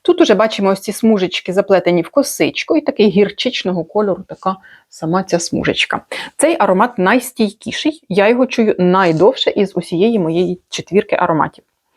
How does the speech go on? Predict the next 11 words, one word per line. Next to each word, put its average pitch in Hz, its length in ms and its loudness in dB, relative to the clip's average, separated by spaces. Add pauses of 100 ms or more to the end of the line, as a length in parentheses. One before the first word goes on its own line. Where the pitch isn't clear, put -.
(1300)
Він 190 300 6
двадцять 196 400 0
другого 165 400 2
року 139 420 0
аромат, 160 600 -4 (800)
а, 151 680 2 (220)
позиціонується 170 920 2
як 147 160 0
жіночий, 220 880 2
і 202 480 4
парфумерка 240 720 0